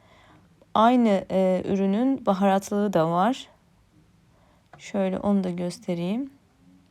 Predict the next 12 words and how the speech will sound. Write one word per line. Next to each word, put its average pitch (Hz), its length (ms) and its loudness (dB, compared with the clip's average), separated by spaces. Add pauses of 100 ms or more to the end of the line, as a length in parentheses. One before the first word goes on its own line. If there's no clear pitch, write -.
(1500)
Baharatlar 202 520 0
için 214 280 -8
gayet 202 460 -2
uygun 185 380 -4
boyutlarda. 175 760 -4 (420)
Bunun 220 180 0
fiyatı 233 400 -2
da 226 180 0
aynı 208 380 2
fiyatta 190 640 -4
yirmi 202 520 -2
dokuz 247 460 -4